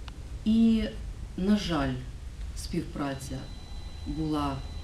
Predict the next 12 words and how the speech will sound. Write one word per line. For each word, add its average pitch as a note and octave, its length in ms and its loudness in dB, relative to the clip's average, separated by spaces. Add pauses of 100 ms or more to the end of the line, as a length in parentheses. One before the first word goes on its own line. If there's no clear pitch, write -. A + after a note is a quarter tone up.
дуже D#3+ 520 0 (800)
проблематична E3+ 960 0 (1200)
через E3+ 260 -2
те, E3 220 0
що D3+ 260 -4 (180)
у D#3 40 -4
Івана D3+ 320 -4
Васильовича C3+ 680 -6 (1400)
мало G#3+ 280 6
часу F3 380 -2
було D#3+ 300 -4
для D3+ 240 -2